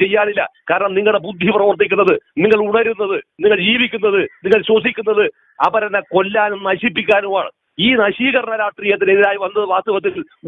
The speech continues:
വലിയ തോതിലുണ്ടായിരിക്കുന്ന ജനാധിപത്യ പ്രസ്ഥാനങ്ങളുടെ, ജനാധിപത്യ ബോധത്തിന്റെ, പൊതുബോധത്തിന്റെ വളർച്ചയാണ്. ഈ പൊതുബോധത്തിന്റെ വളർച്ചയാണ് വളരെ കൃത്യമായി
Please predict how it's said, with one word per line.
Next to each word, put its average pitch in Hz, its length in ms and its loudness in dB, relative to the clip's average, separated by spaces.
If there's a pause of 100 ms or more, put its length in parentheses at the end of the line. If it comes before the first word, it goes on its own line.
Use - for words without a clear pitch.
വലിയ 247 280 0
തോതിലുണ്ടായിരിക്കുന്ന 196 760 -4
ജനാധിപത്യ 208 540 0
പ്രസ്ഥാനങ്ങളുടെ, 190 600 -2 (240)
ജനാധിപത്യ 208 460 0 (100)
ബോധത്തിന്റെ, 214 420 2
പൊതുബോധത്തിന്റെ 196 800 0
വളർച്ചയാണ്. 185 440 0 (240)
ഈ 254 140 2 (120)
പൊതുബോധത്തിന്റെ 233 680 2
വളർച്ചയാണ് 190 560 0 (320)
വളരെ 240 400 2
കൃത്യമായി 190 420 0